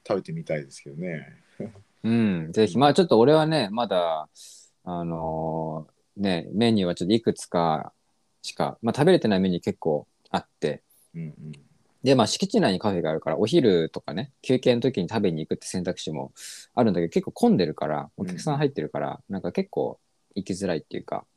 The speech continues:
Speaker 1: へえ。
Speaker 2: っていう感じだから。まあ、でもね、パスタとか食べたりとか、シナモンロールとか食べ、
Speaker 1: パスタとかね。
Speaker 2: うん。まあね、なんか、うん、俺はなんか前も言ったけど、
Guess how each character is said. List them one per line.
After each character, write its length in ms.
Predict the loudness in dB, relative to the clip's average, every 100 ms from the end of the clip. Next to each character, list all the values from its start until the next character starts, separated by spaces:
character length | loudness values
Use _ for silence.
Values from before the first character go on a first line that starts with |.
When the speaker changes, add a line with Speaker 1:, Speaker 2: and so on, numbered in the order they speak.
| -14
Speaker 1:
へ 320 | -12 -10 -12
え。 360 | -12 -12 -12 -4
Speaker 2:
っ 20 |
て 60 |
い 40 | -2
う 20 |
感 260 | 0 -2 0
じ 60 |
だ 120 | -2
か 100 | -2
ら。 60 | 2
ま 120 | 4
あ、 20 | 4
で 80 |
も 100 | 4
ね、 140 | 2 2
パ 160 | 2
ス 80 | 2
タ 100 | 0
と 140 | -2 -2
か 120 | -2
食 140 | -2 -2
べ 100 | -2
た 180 | -2
り 140 | -4 -4
と 160 | -6
か、 400 | -10 -2 0 0 -2
シ 160 | -4
ナ 120 | -2
モ 180 | 0 0
ン 40 | 2
ロ 140 | 2
ー 40 |
ル 120 | 0 -6 -10 _
と 80 | -12
か 140 | -8 -8
食 140 | -6 -4
べ、 300 | -2 -4 -6 _ _ _ _ -20
Speaker 1:
パ 180 | -16
ス 160 | -14 -16
タ 120 | -18 -20
と 140 | -20 -20
か 240 | -20 -20
ね。 500 | -20 -18 -16 -12 -4
Speaker 2:
う 60 | 0
ん。 400 | 2 2 0 -4 -10 -20 -20 _ _
ま 200 | 0 2
あ 40 | 2
ね、 280 | 2 2
な 100 | 2
ん 40 | 2
か、 300 | 2 2 0 _ _ _ _ _ _ _ _ -6
う 80 | -4
ん、 120 | -2
俺 180 | 4 4
は 80 | 6
な 100 | 4
ん 20 |
か 60 | 4
前 140 | 4
も 100 | 4
言 80 | 4
っ 20 |
た 120 | 4
け 100 | 4
ど、 260 | 4 0 -6